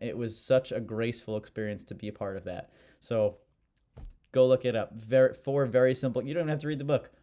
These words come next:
four very simple concepts that you can put into your practice that will absolutely change, um, your walk with God or your relationship with God, because they're, they're ways that we can actually pursue a relationship and invest in a relationship with Jesus.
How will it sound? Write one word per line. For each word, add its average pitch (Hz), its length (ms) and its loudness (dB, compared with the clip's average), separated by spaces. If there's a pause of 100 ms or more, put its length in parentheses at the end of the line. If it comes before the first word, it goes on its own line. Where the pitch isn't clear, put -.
(140)
four 160 220 4
very 151 220 2
simple 135 280 -2
concepts 135 540 -2
that 107 160 -4
you 123 120 -2
can 127 140 -2
put 120 160 0
into 120 180 -4
your 113 100 -4
practice 113 440 -4
that 113 140 -6
will 107 240 -2
absolutely 120 420 -4
change, 113 580 -6 (340)
um, 101 360 -8 (100)
your 107 240 -4
walk 107 260 0
with 117 120 -6
God 127 240 -2 (260)
or 113 100 -6
your 110 120 -4
relationship 107 400 -2
with 104 140 -10
God, 95 180 -6
because 107 380 -8 (400)
they're, 107 500 0 (400)
they're 113 340 -4
ways 113 280 -2
that 120 100 -6
we 110 80 -4
can 117 140 -6
actually 110 240 -8
pursue 117 600 -8
a 110 40 -6
relationship 107 760 -6
and 107 120 -8
invest 104 440 -4
in 110 60 -6
a 110 60 -4
relationship 104 580 -8
with 104 80 -12
Jesus. - 460 -16